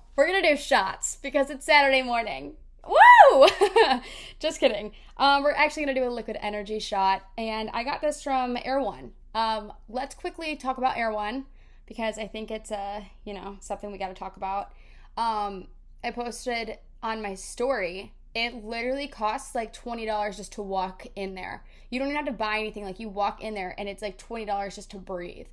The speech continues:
Why is everything in there so fucking expensive? I don't get it. They actually sell twenty-five dollar water.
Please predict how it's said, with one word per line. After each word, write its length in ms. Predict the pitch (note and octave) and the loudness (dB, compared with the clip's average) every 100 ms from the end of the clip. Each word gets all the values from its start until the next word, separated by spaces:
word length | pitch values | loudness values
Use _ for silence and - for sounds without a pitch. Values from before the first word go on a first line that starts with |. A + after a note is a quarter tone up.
| - - - | -20 -20 -6
Why 400 | B3 B3+ D4+ F4 | -2 0 0 -2
is 100 | F#4 - | -6 -4
everything 400 | C4+ C#4+ C#4 B3+ | -4 -6 -8 -8
in 100 | A#3+ | -6
there 160 | A3 | -6
so 180 | G#3 A#3+ | -6 -10
fucking 420 | - C4 B3+ B3+ | -6 -4 -4 -6
expensive? 640 | A3 - - A3 A3 G#2+ - - - - | -12 -12 -8 -8 -8 -12 -14 -20 -20 -6
I 100 | A#3+ | -4
don't 300 | B3 C4 B3+ | 0 0 0
get 160 | A3+ B3+ | -2 -2
it. 160 | F#3 - - - | -4 -12 -20 -8
They 80 | B3+ | -2
actually 420 | C4 C4 E4+ E4 | -2 -2 -8 -8
sell 320 | - C#4 B3 | -2 0 -2
twenty-five 840 | A#3 - A#3+ C4 D4+ - C4+ C4+ A3+ | -6 -12 -8 -8 -8 -4 -2 -2 -4
dollar 380 | A#3 A#3+ A#3+ | -2 -2 -4
water. 560 | G#3 F#3 G3 G#3 - - | -6 -2 -2 -4 -10 -16